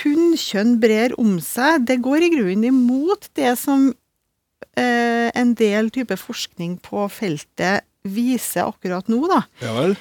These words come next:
Speaker 1: Flere som har jobbet med det her, Terje Londal har jobbet med det blant annet, Guro Busterud, Marit Vestergaard,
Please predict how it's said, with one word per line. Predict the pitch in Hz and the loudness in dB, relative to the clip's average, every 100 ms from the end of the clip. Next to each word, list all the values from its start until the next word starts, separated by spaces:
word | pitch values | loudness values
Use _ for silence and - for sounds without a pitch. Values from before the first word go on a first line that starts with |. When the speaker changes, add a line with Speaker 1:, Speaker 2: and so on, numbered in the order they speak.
| - - - _ - | -8 -20 -20 _ -4
Speaker 1:
Flere | 233 170 | 0 0
som | 190 | 2
har | 220 | 2
jobbet | 240 190 196 196 208 | 2 0 0 0 0
med | 202 185 | 0 0
det | 185 | 0
her, | 214 262 302 294 | 2 4 4 4
Terje | 254 202 | 0 -2
Londal | 180 247 277 262 | 0 0 2 2
har | 269 294 | 0 0
jobbet | 269 277 | 2 2
med | 277 | 2
det | 269 | 2
blant | 269 269 | 0 0
annet, | 277 269 269 - | 0 2 0 -2
Guro | 185 185 | -6 -4
Busterud, | 233 233 - 220 226 240 240 240 | -4 -6 -6 -2 0 2 2 0
Marit | 196 - | -2 -4
Vestergaard, | 233 - - 214 226 240 247 | -8 -8 -6 -2 0 0 0